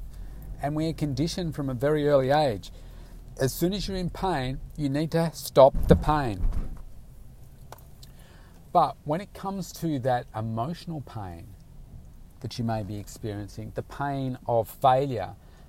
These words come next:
the pain of not being able to achieve the things that you want to be able to achieve, those types of pains,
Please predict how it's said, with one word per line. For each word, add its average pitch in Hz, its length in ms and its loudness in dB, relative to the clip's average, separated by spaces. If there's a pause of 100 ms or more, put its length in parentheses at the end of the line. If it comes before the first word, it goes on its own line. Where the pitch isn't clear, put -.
the - 100 -2
pain 147 440 -4
of 120 220 -2
not 139 180 -2
being 135 200 -2
able 123 220 0
to 123 140 -6
achieve 123 440 -4
the 120 60 -8
things 113 360 -8
that 110 180 -10
you 113 80 -4
want 107 260 -4
to 101 300 -8 (400)
be 110 120 -2
able 101 220 4
to - 140 2
achieve, - 540 -4 (720)
those 151 280 6
types 127 360 0
of 101 140 -12
pains, 95 580 -10